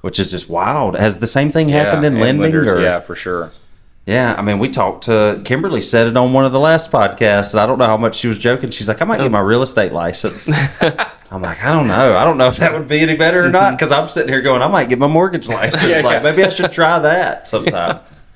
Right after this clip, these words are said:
Speaker 2: Yes.
Speaker 1: Um,
Speaker 2: But I think, I think
Speaker 1: mm-hmm.
Speaker 2: I read a stat not too long ago that was like, I think a hundred people move to Charlotte every day.
Speaker 1: Wow.
Speaker 2: And it's like,
Speaker 1: That's
Speaker 2: that's
Speaker 1: crazy.
Speaker 2: It's insane. Like, in, like you said, so many of the woes that our country as a whole has seen in the real
Speaker 1: Mm-hmm.
Speaker 2: estate market,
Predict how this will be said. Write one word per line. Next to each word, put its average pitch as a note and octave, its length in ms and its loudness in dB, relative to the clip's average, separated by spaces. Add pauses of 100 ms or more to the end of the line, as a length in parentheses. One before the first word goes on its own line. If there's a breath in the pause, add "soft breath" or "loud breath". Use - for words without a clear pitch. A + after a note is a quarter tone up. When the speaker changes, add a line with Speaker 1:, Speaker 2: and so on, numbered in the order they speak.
(240 loud breath)
Speaker 2:
Yes. F#2 280 0
Speaker 1:
Um, F2 240 -8
Speaker 2:
But A#2 140 0
I A2+ 120 0
think, - 200 -10
I B2+ 60 -6
think D#3 160 -4
Speaker 1:
mm-hmm. C3 200 -2
Speaker 2:
I - 320 -20
read G2+ 200 -2
a G2+ 40 -6
stat F2+ 600 -4 (240)
not A2 260 -6
too F#2+ 220 -8
long F2 260 -2
ago E2+ 220 -4
that E2+ 100 -2
was F2+ 140 -8
like, - 200 -6
I - 40 -12
think G#2 180 -10
a E2+ 80 -4
hundred G2+ 360 -6
people G2+ 260 -10
move F2+ 240 -8
to F#2 80 -8
Charlotte F#2 380 -2
every E2+ 200 -6
day. E2 300 -8 (240 soft breath)
Speaker 1:
Wow. D#2 480 -8 (160)
Speaker 2:
And F#2+ 180 -6
it's F#2 200 -12
like, E2+ 320 -6
Speaker 1:
That's G2+ 180 -10
Speaker 2:
that's - 100 -12
Speaker 1:
crazy. F2+ 380 -8
Speaker 2:
It's - 160 -12
insane. F#2 480 -6
Like, F#2 200 -4
in, F#2+ 220 -10
like G#2+ 220 -10
you G2 40 -10
said, E2 220 -8
so A2+ 160 -2
many C#3 160 -2
of G#2 80 0
the F#2+ 100 -2
woes F#2 480 -2
that F2 300 -2 (300 soft breath)
our F#2 80 -4
country G2 400 -6
as F2 100 -6
a D#2 60 -2
whole E2 260 -6
has G2 220 -6
seen A2 440 -6
in A2 120 -8
the G#2+ 80 0
real G#2 140 -2
Speaker 1:
Mm-hmm. G#2 60 0
Speaker 2:
estate A2+ 240 -4
market, B2+ 420 -2